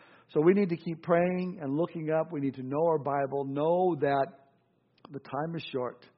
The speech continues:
And so with that, as we get into Joshua chapters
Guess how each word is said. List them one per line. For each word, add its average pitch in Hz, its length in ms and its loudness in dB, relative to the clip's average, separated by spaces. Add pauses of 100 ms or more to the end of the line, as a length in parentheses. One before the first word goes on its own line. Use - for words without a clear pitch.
(720)
And 127 160 -14
so 147 120 2
with 139 120 -2
that, 160 400 4 (340)
as 131 160 0
we 135 80 -4
get 151 180 -2
into 143 180 -2
Joshua 143 460 2
chapters 139 280 -2